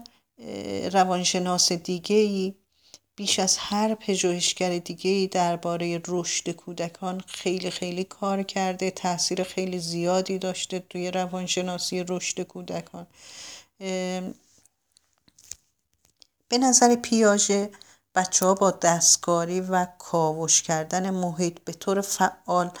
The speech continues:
یک سری آگاهی‌هایی رو کسب می‌کنن. ی-، یعنی بچه‌ها خودشون رو اگه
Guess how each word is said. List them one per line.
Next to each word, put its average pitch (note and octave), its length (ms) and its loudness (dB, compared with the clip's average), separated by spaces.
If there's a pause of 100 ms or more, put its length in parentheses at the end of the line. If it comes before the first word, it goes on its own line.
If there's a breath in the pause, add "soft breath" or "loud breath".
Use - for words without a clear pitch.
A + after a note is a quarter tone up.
(360 loud breath)
یک F3+ 160 -6
سری F3+ 240 4
آگاهی‌هایی D#3+ 1120 2
رو F3 380 0 (300 loud breath)
کسب - 460 2
می‌کنن. D#3+ 600 -8 (760 loud breath)
ی-، F#3 340 2
یعنی F#3+ 360 2 (180)
بچه‌ها F3+ 500 4
خودشون F#3+ 720 0
رو F#3+ 100 -2
اگه F3+ 200 -2